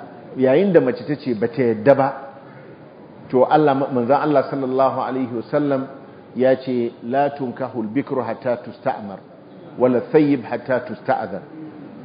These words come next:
Ba a aurar da mace wadda take budurwa, bata taba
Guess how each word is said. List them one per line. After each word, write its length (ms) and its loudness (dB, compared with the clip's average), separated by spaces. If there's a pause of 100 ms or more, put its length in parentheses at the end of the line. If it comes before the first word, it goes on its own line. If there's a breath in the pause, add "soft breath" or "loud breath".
Ba 400 10
a 400 4
aurar 440 4
da 100 2
mace 360 -4
wadda 400 2
take 220 -6
budurwa, 460 2
bata 200 -4
taba 300 -2